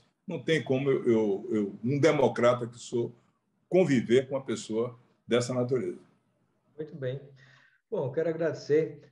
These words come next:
Speaker 2: a participação do senador Otto Alencar, do P S D da Bahia, no nosso programa Espaço Cidadão. Seja sempre bem-vindo, senador. Deixe o momento na-, final para suas despedidas, junto a todos aqueles e aquelas que nos acompanham nesse momento. E quem sabe, numa próxima entrevista,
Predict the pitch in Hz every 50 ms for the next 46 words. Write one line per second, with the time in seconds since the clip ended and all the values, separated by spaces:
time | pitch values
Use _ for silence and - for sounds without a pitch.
0 | _ _ 127 123 127 123 117 117 120 147 143 143 - - - 151 131 117 - -
1 | 135 139 143 135 131 123 131 - 139 131 123 117 113 123 117 110 - - - -
2 | 175 190 185 185 185 170 160 147 131 - - - 147 147 131 117 113 113 - 123
3 | 127 - - 135 135 135 135 - - - 123 117 - 143 135 135 139 123 120 135
4 | 143 156 165 147 135 - 123 131 127 127 123 120 - 135 131 - 120 110 107 113
5 | 117 117 113 107 104 - _ - 117 113 117 113 127 127 - - 117 110 104 98
6 | 113 123 123 - - 160 151 151 135 131 - 185 190 185 180 151 151 160 147 127
7 | - 147 156 151 135 - - 147 135 127 120 120 143 160 180 185 185 - - -
8 | _ _ _ _ _ _ _ _ 131 131 180 190 190 180 180 - 175 170 156 156
9 | 156 156 156 156 156 143 143 147 147 - - - 156 147 147 147 139 147 139 131
10 | 131 - 147 139 131 139 139 - - - 156 139 175 214 226 233 214 - - -
11 | - _ _ _ - 143 147 139 139 127 - 151 143 131 127 127 113 - 147 147
12 | 139 127 135 123 - - 123 117 113 110 - - - - 127 117 110 123 113 -
13 | - 113 117 117 113 117 131 131 135 135 175 170 175 202 196 - 277 - - 311
14 | 302 220 - - 196 190 185 185 175 180 175 143 - 151 160 160 156 - 165 160
15 | - 160 156 139 117 123 139 156 151 - 165 151 135